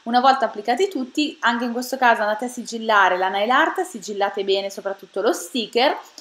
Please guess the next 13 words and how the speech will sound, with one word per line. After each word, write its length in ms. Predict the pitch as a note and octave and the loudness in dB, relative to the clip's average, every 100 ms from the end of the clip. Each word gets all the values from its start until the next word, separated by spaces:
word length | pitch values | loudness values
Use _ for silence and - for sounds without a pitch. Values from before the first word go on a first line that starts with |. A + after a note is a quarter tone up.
| - | -10
mettete 360 | A3+ A#3 B3+ | -8 -6 0
in 60 | F4 | 2
lampada 360 | C#4 G#3 G#3+ F#3+ | 4 2 2 0
a 60 | |
catalizzare. 760 | F#3+ F#3 F3+ F3+ F3+ E3+ E3+ E3+ - | -2 -6 -6 -2 0 2 0 -2 -14
Se 100 | _ | _
avete 240 | G#3+ A3+ A#3 A3 | -2 0 -4 -6
usato 360 | A3 A3 G#3+ G3+ | 0 2 4 2
gli 140 | A3+ | -2
smalti 480 | E4 E4+ A#3 A3 B3 | 0 4 4 4 -2
aspettate 460 | C#4 - C#4+ G3 G#3 | -6 -6 -2 -2 -2
che 100 | A3+ | -4
comunque, 640 | C#4+ A#3+ G3+ - A3 A3 | -4 -2 -4 -2 -2 -2